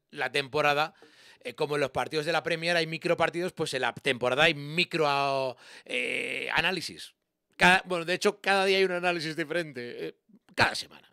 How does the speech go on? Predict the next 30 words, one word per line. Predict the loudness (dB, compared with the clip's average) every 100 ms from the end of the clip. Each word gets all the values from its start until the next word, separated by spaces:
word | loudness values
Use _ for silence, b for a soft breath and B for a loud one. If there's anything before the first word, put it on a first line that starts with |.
| -14
En | -4
función | -2 0
de | 0
se | 0
gane | 0
o | 0
se | 0
pierda, | 2 2 0 -2 B B B
cada | 4 4
semana | 4 2 2 2 2
es, | -2 -6 B B B B B B -16
pues, | -10 -6
sí, | -4 -4 -6 -10 -8 -8 -4
bueno, | 4 4 4 0 -2 -2 -4
y | -2 -2
este | -2 -2 -2 -2 0 0 0 0 0
jugador | 2 6 6 6 4 0
me | -2 0
gusta, | 2 2 4 6 6
y | 4
este | 2 0
no | 0
parecía | 0 0 0
para | 2 4
tanto, | 4 4 4
y |
ahora | 4 2
sí | 0
lo | 0
parece, | 2 0 0 -6